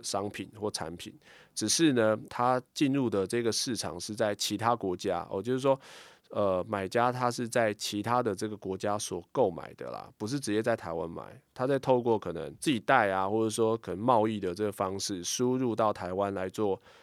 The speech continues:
贩卖或者说转卖，所以它的来源哦，出处其实都是一样，都是原厂出来的。因为啊，我国对于商标采取的是这种国际耗尽原则，又，又俗称叫第一次销售主义。也就是说，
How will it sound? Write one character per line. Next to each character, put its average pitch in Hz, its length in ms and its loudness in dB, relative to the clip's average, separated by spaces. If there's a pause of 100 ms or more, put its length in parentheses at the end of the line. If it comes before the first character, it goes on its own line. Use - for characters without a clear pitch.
(160)
贩 123 220 4
卖 110 220 0
或 95 180 -2
者 101 60 0
说 101 220 -2
转 - 240 -4
卖， 98 200 -4 (220)
所 175 160 4
以 175 60 6
它 175 160 6
的 135 60 6
来 113 200 2
源 101 340 0
哦， 98 120 -10
出 139 260 0
处 123 320 0
其 - 160 -4
实 107 60 4
都 123 120 6
是 120 160 0
一 104 60 -2
样， 104 160 4
都 110 100 0
是 135 140 -2
原 117 300 2
厂 98 260 -2
出 113 220 0
来 73 180 0
的。 - 100 -20 (460)
因 175 240 6
为 170 180 12
啊， 101 240 6 (460)
我 107 160 2
国 120 160 4
对 143 240 4
于 127 80 2
商 131 320 2
标 131 140 4
采 104 240 -2
取 101 160 -4
的 90 60 -2
是 104 180 -6
这 107 80 0
种 95 120 2 (440)
国 107 180 2
际 127 220 0
耗 127 180 2
尽 107 220 -4
原 90 240 -6
则， 78 180 -8 (240)
又， 90 220 -8
又 135 180 0
俗 - 260 -2
称 117 200 0
叫 120 160 4
第 110 200 -4
一 107 60 -2
次 107 160 -2
销 98 220 -2
售 98 160 -2
主 80 260 -10
义。 90 160 -16
也 101 140 -4
就 139 100 0
是 160 60 0
说， 165 200 2